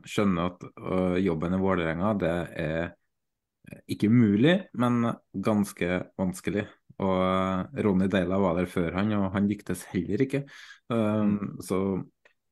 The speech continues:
Speaker 1: det,
Speaker 2: Nei, det er, det er, du har rett i det.
Speaker 1: så, um, jeg tror ikke ettermælet hans er ødelagt, men jeg tror ikke han får, eh, ny toppjobb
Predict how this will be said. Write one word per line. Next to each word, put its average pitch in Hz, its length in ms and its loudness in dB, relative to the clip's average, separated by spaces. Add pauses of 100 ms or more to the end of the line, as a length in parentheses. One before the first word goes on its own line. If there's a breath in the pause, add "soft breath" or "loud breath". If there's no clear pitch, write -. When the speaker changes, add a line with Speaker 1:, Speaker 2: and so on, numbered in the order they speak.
(260)
Speaker 1:
det, 113 600 4
Speaker 2:
Nei, 107 120 4
det 107 200 8
er, 101 240 2
det 107 100 4
er, 104 140 4
du 107 80 2
har 101 160 6
rett 95 160 2
i 104 40 -4
det. 90 120 -6 (520)
Speaker 1:
så, 107 380 0
um, 104 160 -2
jeg 110 80 0
tror 127 160 2
ikke 120 240 2
ettermælet 98 400 4
hans 101 220 0
er 110 180 4
ødelagt, 110 280 0
men 120 120 0
jeg 113 80 -6
tror 117 160 2
ikke 104 220 0
han 101 100 0
får, 104 240 0
eh, 101 180 0 (160)
ny 104 200 2
toppjobb 98 560 -4